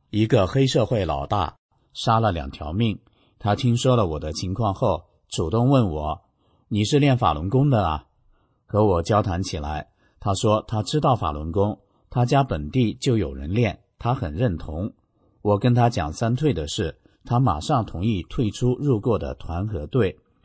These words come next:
还时不时地在监室喊：“法轮大法好，真善人好。”监室里的牢头们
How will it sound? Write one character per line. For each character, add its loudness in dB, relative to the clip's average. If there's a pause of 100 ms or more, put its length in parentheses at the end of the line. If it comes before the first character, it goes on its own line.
(160)
还 0
时 -2
不 0
时 -2
地 2
在 -2
监 0
室 -2
喊 -8 (380)
：“法 0
轮 0
大 2
法 -2
好， -4
真 2
善 0
人 -6
好。” -6 (500)
监 2
室 2
里 0
的 -6
牢 2
头 -2
们 -4